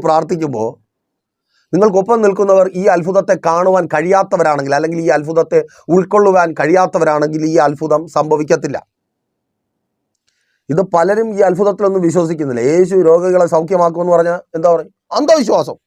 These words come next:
കേസും കൊടുക്കും. യേശു കടം മാറ്റുമെന്ന് പറഞ്ഞാൽ അന്ധവിശ്വാസം. എടാ, അത് തന്നെ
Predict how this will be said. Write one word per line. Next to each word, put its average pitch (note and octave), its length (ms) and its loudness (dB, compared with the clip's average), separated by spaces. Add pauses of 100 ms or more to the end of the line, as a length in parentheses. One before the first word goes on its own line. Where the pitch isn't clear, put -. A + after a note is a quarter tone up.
(600)
കേസും G3+ 280 2
കൊടുക്കും. A2 220 -4 (800)
യേശു C4 180 2 (100)
കടം G#3 220 0
മാറ്റുമെന്ന് A3+ 320 0
പറഞ്ഞാൽ A3+ 240 0
അന്ധവിശ്വാസം. D3+ 540 -2 (400)
എടാ, C3 120 -4 (120)
അത് D#3+ 120 -4
തന്നെ A3 180 -2